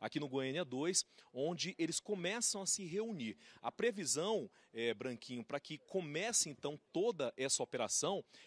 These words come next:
é mais ou menos a partir das dez horas da noite, sem hora por enquanto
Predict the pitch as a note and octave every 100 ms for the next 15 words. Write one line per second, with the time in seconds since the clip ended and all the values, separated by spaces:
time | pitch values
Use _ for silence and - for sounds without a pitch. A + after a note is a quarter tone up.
0 | - B2+ D#3+ D#3+ E3+ G3 E3+ F#3 - D3+
1 | G#3 F#3 E3 A2 E3 G#3+ A3+ C3+ F3 G3
2 | E3+ G#3+ G#3 D#3 E3+ D#3+ - - G2+ -
3 | - A3 F#3+ D3 C#3+ - F#3+ - B2+ D3+
4 | -